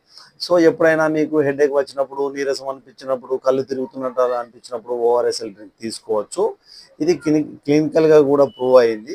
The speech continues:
ఎనర్జీ మీ, మీ ఎనర్జీ లెవెల్స్, ఆ, లేదా మీకు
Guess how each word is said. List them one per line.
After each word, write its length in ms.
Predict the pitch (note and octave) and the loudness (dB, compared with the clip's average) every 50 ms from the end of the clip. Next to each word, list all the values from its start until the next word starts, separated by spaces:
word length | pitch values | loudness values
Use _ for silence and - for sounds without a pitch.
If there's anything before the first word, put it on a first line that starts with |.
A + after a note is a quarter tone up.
| A#2+ A2+ | -6 -4
ఎనర్జీ 580 | C3 B2+ C3+ C3 B2 B2 C#3+ C#3+ C#3 C#3 C3+ C3+ | -2 0 0 0 0 0 2 2 4 4 2 2
మీ, 340 | C3 C3 C3 C3 C3+ C#3+ - C3 | -2 -4 -6 -6 -8 -8 -10 -12
మీ 180 | B2+ C#3+ E3 F#3 | -6 -4 -2 -2
ఎనర్జీ 440 | F#3 F3 D#3+ D#3+ D#3 C#3+ C3+ D3+ D3 | 0 2 2 2 2 2 0 -6 -2
లెవెల్స్, 460 | C#3+ C#3+ C#3+ C#3 C3+ B2+ - - C#3 C#3 C#3 C#3 C#3 - - - - - _ _ _ _ - | 0 2 2 2 0 -2 -4 0 2 2 2 2 0 -4 -8 -16 -20 -20 _ _ _ _ -2
ఆ, 120 | B2 C3 C3 B2+ B2+ B2+ B2+ B2+ B2 B2 B2 B2 | 2 4 4 4 6 4 4 4 4 4 2 2
లేదా 520 | B2 B2+ C3 C3 B2 C3 B2+ B2+ B2+ B2+ B2 | 4 4 4 6 6 6 6 6 6 4 2
మీకు 300 | B2+ B2+ B2 - B2+ C3 | -2 -8 -14 -8 -6 -4